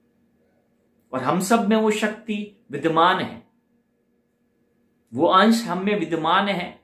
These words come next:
लेकिन जैसे मैंने कहा, पॉइंट वन परसेंट ही उस एनर्जी को raise कर सकते हैं with the higher intensity।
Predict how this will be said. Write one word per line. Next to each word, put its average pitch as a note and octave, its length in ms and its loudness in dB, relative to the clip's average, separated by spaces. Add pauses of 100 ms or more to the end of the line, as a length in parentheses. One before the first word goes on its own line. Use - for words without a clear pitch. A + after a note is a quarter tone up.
(600)
लेकिन C#3+ 240 -6
जैसे G#3+ 300 2
मैंने G3+ 240 -2
कहा, C#3 280 -8 (760)
पॉइंट F#3 300 2
वन E3+ 340 2
परसेंट F3 640 -4
ही - 160 -20 (800)
उस C#3+ 160 -10
एनर्जी C#3+ 500 -2
को - 320 -10 (480)
raise C3 460 0
कर A#2 80 0
सकते - 480 -14
हैं - 260 -20 (420)
with G#2 160 -12
the A2 100 -4
higher C3 320 2
intensity। A#2 640 -4